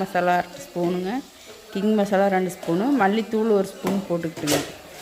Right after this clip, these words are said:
அவ்வளோதான், வேறு எல்லாம் இது இல்லை. கலருக்கு கா-, சில்லி, காஷ்மீர் சில்லி ஒரு ஸ்பூன் போட்டுங்க. இது நல்லா வணக்கி விட்டு, அ, சு-, சுத்தமாக நல்லா வணக்கிக்கலாங்க. வணக்கிட்டு பச்சை பட்டாணி அஞ்சாறு போட்டு, ம், இந்த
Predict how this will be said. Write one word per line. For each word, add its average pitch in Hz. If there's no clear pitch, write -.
அவ்வளோதான், 208
வேறு 208
எல்லாம் 214
இது 196
இல்லை. 196
கலருக்கு 202
கா-, 208
சில்லி, 202
காஷ்மீர் 185
சில்லி 175
ஒரு 170
ஸ்பூன் 180
போட்டுங்க. 170
இது 202
நல்லா 196
வணக்கி 202
விட்டு, 175
அ, 214
சு-, 202
சுத்தமாக 214
நல்லா 196
வணக்கிக்கலாங்க. 185
வணக்கிட்டு 175
பச்சை 208
பட்டாணி 196
அஞ்சாறு 175
போட்டு, 170
ம், 196
இந்த 185